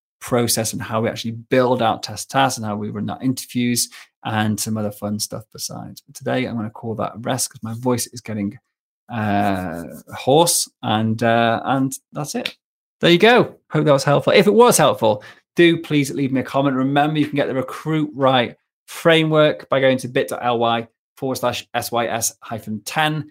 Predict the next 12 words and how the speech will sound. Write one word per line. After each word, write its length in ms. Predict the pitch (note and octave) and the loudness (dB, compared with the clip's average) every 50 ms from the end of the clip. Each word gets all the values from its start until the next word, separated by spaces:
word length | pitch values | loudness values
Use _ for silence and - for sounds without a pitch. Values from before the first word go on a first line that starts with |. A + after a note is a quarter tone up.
| _ _ | _ _
sys 320 | - - C3 A#2 - - _ | -12 -8 -8 -6 -8 -8 _
hyphen 380 | - - C#3 A2 - - A2+ | -12 -12 -12 -12 -12 -14 -16
ten. 480 | - - - C#3+ C#3+ C#3+ C#3+ D3 C#3+ D3 _ _ _ _ _ | -14 -6 -2 -2 0 0 0 -2 -6 -6 _ _ _ _ _
So 100 | - A#2+ | -12 -10
systemize 500 | - - A2 - - B2 B2 A#2+ A#2 A2+ | -8 -8 -8 -8 -10 -10 -10 -10 -12 -12
your 100 | A2+ A2+ | -12 -14
success 420 | - - - - C3+ C3 C3+ - _ _ | -14 -12 -10 -8 -8 -8 -8 -10 _ _
hyphen 280 | - A2 A2 - - | -16 -16 -16 -14 -10
ten, 300 | - - C#3+ D#3 D#3 D3+ - _ - | -6 -4 -4 -4 -4 -6 -12 _ -18
S 120 | D3 - - | -16 -14 -10
Y 100 | B2+ C3 | -10 -10
S. 160 | D3+ D3+ | -10 -10